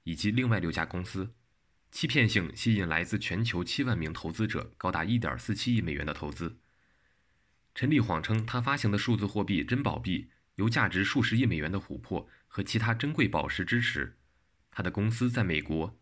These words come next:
多米尼亚共和国、阿根廷和墨西哥拥有矿山，投资者投资一千元至三万元不等，可以获得等价宝石，并可在公司首次公开募股时转换为股票。陈丽和同伙们虚假宣传，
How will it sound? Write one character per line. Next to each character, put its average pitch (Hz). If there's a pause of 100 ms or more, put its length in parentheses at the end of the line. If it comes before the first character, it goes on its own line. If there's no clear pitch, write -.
多 139
米 135
尼 78
亚 110
共 101
和 85
国、 69
阿 117
根 135
廷 85
和 104
墨 107
西 -
哥 107
拥 110
有 78
矿 82
山， 104 (500)
投 127
资 143
者 85
投 95
资 113
一 123
千 127
元 76
至 -
三 123
万 113
元 80
不 -
等， 65 (440)
可 110
以 85
获 92
得 90
等 76
价 98
宝 -
石， 73 (500)
并 98
可 90
在 90
公 120
司 127
首 -
次 95
公 113
开 117
募 123
股 80
时 - (300)
转 87
换 127
为 107
股 113
票。 - (1040)
陈 120
丽 151
和 123
同 131
伙 101
们 82
虚 -
假 78
宣 123
传， 78